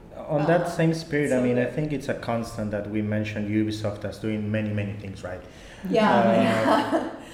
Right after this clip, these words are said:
Speaker 2: <laughs>
Speaker 1: uh,
Speaker 2: Um,
Speaker 1: like, keeping the players in mind first. But I also, uh, remember, um, some cultural aspects that were taken care with absolute love in the latest Assassin's Creed games.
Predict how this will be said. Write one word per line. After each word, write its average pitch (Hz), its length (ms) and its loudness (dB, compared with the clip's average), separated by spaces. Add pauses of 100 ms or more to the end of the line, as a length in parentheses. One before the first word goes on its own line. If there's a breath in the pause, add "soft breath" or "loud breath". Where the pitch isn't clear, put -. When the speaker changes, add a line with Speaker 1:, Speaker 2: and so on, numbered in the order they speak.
(120)
Speaker 2:
<laughs> - 0 -
Speaker 1:
uh, 113 560 0
Speaker 2:
Um, 117 80 -4
Speaker 1:
like, 131 440 0
keeping 131 280 0
the 120 80 2
players 117 560 0
in 113 220 -2
mind 107 340 0
first. - 520 0 (340)
But 101 360 -6
I 113 140 -2
also, 135 280 -2 (280)
uh, 98 340 -6 (120)
remember, 104 560 -4 (180)
um, 82 240 -12 (960)
some 104 260 -4 (140)
cultural 120 400 -6
aspects 104 420 -6
that 101 160 -6
were 107 320 -4 (920 loud breath)
taken 120 440 -2
care 120 560 2
with 113 220 -4 (280)
absolute 113 520 -2
love 110 400 0
in 101 300 -4
the 101 140 -4
latest 110 420 -4
Assassin's 104 420 -8
Creed 107 300 -8
games. 113 380 0